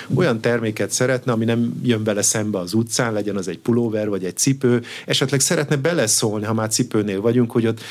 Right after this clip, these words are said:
milyen minta legyen rajta, és az csak neki kész, és ezért hajlandó többet fizetni,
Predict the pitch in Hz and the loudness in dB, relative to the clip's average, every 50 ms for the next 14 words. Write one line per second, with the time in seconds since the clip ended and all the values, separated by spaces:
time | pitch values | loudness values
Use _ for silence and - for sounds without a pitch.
0 | - - - 135 143 127 110 113 120 127 123 117 117 120 107 104 104 101 107 107 | -10 0 2 2 4 4 2 4 4 4 2 2 2 0 0 2 0 2 0 0
1 | 101 104 117 120 123 120 120 120 110 110 - 113 104 - - - 123 120 - 117 | 2 2 2 2 2 2 2 0 0 2 0 0 0 0 0 0 0 0 0 -2
2 | 110 107 - 101 - - 123 127 - 143 123 - 139 120 - 143 139 147 151 143 | -2 -2 -4 -6 0 0 2 2 2 0 0 0 -2 0 0 0 2 2 2 2
3 | 139 135 135 139 135 139 165 151 123 107 101 87 - - - 98 87 95 101 98 | 2 2 2 0 0 0 0 0 0 0 -4 -4 -4 -4 -6 -4 -2 0 0 -2
4 | - - 127 135 175 | -2 0 2 2 2